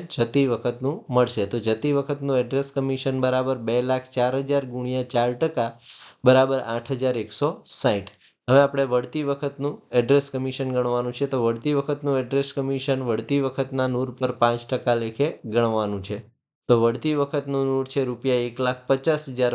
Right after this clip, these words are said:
વત્તા બે ટકા લેખે પ્રાઇમેજ ત્રણ હજાર. એક લાખ પચાસ હજાર વત્તા ત્રણ હજાર કરીશું તો કુલ રકમ મળશે આપણે એક લાખ ત્રેપન હજાર પર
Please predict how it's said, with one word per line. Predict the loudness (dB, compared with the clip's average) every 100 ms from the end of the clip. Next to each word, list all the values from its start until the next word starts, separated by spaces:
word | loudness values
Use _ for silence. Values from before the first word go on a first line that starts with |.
| -2
વત્તા | -6 0 0 2
બે | 0 0
ટકા | -2 0 -2
લેખે | -2 -6 -4 -2
પ્રાઇમેજ | 0 0 -2 -2 -10 _
ત્રણ | 8 8 6 0
હજાર. | -2 -2 -6 _ _ _
એક | 2 2 4
લાખ | 2 0
પચાસ | -6 -2 -2 -2 -2
હજાર | 0 0
વત્તા | -2 -2 -2 -2
ત્રણ | -2 -2 0
હજાર | -2 -2
કરીશું | -4 -2 -6 -4
તો | -6 0
કુલ | 0 2
રકમ | 0 -2 -2 -2
મળશે | -4 -2 -2
આપણે | -2 -4 -6 -4
એક | -4 2
લાખ | 2 0 _ 2 2 2 0 0 0 0 -2 -2 0 2 2 0
ત્રેપન | -4 -2 -2 -2 0
હજાર | -2
પર | 0